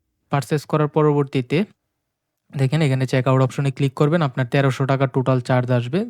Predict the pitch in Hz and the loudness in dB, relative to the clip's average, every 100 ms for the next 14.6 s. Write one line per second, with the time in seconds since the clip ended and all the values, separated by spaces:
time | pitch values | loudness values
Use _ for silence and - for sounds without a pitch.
0 | - 135 135 131 120 139 123 127 135 131 | -6 -4 -2 -2 -2 -4 -2 -2 0 0
1 | 131 _ _ _ _ 143 139 165 143 135 | -2 _ _ _ _ -2 2 2 2 0
2 | 127 127 123 - 131 131 - 131 123 120 | 2 2 0 0 -2 -2 -8 -4 -4 -2
3 | 131 135 139 131 123 151 147 123 135 127 | -2 0 0 0 0 0 -2 0 0 0
4 | - 135 139 - 151 147 143 135 143 135 | 0 0 -2 -4 -10 -4 -4 0 0 0
5 | 139 135 131 143 131 135 131 135 139 127 | 0 0 2 2 2 2 0 2 2 2
6 | 131 131 123 139 127 127 123 135 131 123 | 2 2 0 0 2 0 0 -2 0 0
7 | 131 127 123 - 127 131 147 170 135 120 | 0 0 -2 -2 -4 0 -2 -2 -4 -2
8 | 127 127 135 123 120 135 123 127 123 123 | -2 -2 -2 -4 -4 -4 -4 -2 0 -2
9 | 120 _ _ _ _ _ _ - 127 127 | -4 _ _ _ _ _ _ -6 -2 -2
10 | 120 220 - - 127 127 127 - - _ | -2 -4 -4 -6 0 2 0 -2 -12 _
11 | _ 156 139 147 135 127 - 131 131 123 | _ -6 -4 0 0 0 0 2 2 2
12 | 127 123 120 131 127 120 127 123 123 - | -2 -4 -2 -2 0 0 2 2 0 0
13 | 131 131 156 151 123 131 135 131 127 127 | 2 2 2 0 -2 0 0 0 0 -2
14 | - 135 123 143 135 | -2 -6 -4 0 2